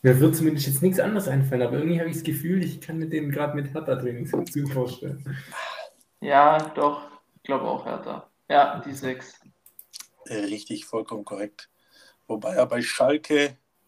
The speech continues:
Speaker 3: viermal insgesamt war.
Speaker 2: Ja.
Speaker 3: Äh, relativ am Anfang seiner Karriere für sechs Jahre, dann zweitausendelf nochmal für ein Jahr und dann neunzehn zwanzig interimsweise,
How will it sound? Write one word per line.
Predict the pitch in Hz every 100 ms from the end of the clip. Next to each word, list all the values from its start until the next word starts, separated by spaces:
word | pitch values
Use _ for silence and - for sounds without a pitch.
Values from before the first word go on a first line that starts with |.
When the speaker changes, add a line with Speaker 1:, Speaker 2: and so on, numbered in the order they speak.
| _ _ _ _
Speaker 3:
viermal | _ - - - - - 151 123 120 113
insgesamt | - 107 104 104 101
war. | 101 98 - - - - - -
Speaker 2:
Ja. | - 139 208 - - - _ _ _ _ _ - -
Speaker 3:
Äh, | - - - - -
relativ | 120 123 127 127
am | 120
Anfang | 127 143 151
seiner | 143 135 131 127
Karriere | 123 123 123 120 120 123
für | - 113
sechs | - 147 -
Jahre, | - 127 127 123 123 - _ _ _ _ _ _ _ _ _ _ -
dann | 113 113 -
zweitausendelf | - - 120 120 147 151
nochmal | 135 160
für | 127 120
ein | 110 120
Jahr | 117 113 110 _ _ -
und | 113 104
dann | 104 107 -
neunzehn | 110 113 - 107
zwanzig | - 107 104 - - -
interimsweise, | 123 - 110 107 - 104 104 98 98